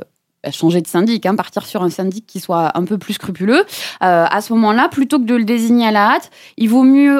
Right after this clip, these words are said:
opter pour une nomination d'un syndic qui sera bénévole et de façon transitoire, ce qui laissera le temps à la copropriété de s'organiser, de, de rechercher de nouveaux syndics et de reconvoquer une assemblée générale, euh, plus tard,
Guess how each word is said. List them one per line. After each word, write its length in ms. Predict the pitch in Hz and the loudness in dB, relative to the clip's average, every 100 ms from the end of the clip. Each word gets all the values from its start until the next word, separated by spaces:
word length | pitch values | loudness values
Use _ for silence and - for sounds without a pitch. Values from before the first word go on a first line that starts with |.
| - | 0
opter 500 | 247 - 277 269 247 | -4 -4 -2 0 0
pour 220 | - 226 | -2 -2
une 80 | 226 | 0
nomination 760 | 226 226 220 208 - 226 208 | 0 0 0 -2 -2 -2 -2
d'un 300 | - 180 190 | -4 -6 -4
syndic 580 | 185 196 202 196 214 - | -4 -4 -4 -6 -8 -12
qui 140 | - 175 | -14 -10
sera 240 | - 170 | -6 -6
bénévole 560 | 156 202 190 180 202 403 - | 0 0 0 0 0 0 -4
et 80 | 180 | -6
de 100 | 170 | -4
façon 320 | 170 160 160 | -4 -4 -4
transitoire, 720 | - 233 214 208 220 240 381 - - - | -4 -4 -2 -2 0 2 0 -4 -20 -18
ce 80 | - | -16
qui 180 | - 220 | -8 -4
laissera 420 | 208 226 233 233 | 0 0 -2 -4
le 80 | 220 | -2
temps 160 | 196 220 | 0 0
à 20 | |
la 120 | 196 | 0
copropriété 640 | 190 190 196 - 190 - | -2 -8 -10 -8 -4 -2
de 120 | 240 208 | -2 -4
s'organiser, 680 | 196 175 170 175 202 269 | -4 -2 -2 -2 0 0
de, 200 | 254 208 | 0 -4
de 160 | 180 170 | -4 -2
rechercher 500 | 160 214 214 190 202 | 0 0 -2 -4 -4
de 80 | 190 | -4
nouveaux 220 | 180 175 | -2 -2
syndics 600 | 175 165 175 262 302 - | 0 0 2 0 0 -2
et 60 | 175 | -6
de 300 | 165 165 160 | -2 0 0
reconvoquer 720 | 156 254 - 240 190 190 220 | 0 0 0 -2 -2 -4 -2
une 80 | 185 | -2
assemblée 340 | 160 175 165 | -2 -2 -2
générale, 420 | 160 160 180 247 | -2 -2 0 0
euh, 520 | 226 180 165 160 147 | 0 0 0 -2 -4
plus 260 | 147 - 151 | -10 -16 -6
tard, 300 | 208 247 | -2 -2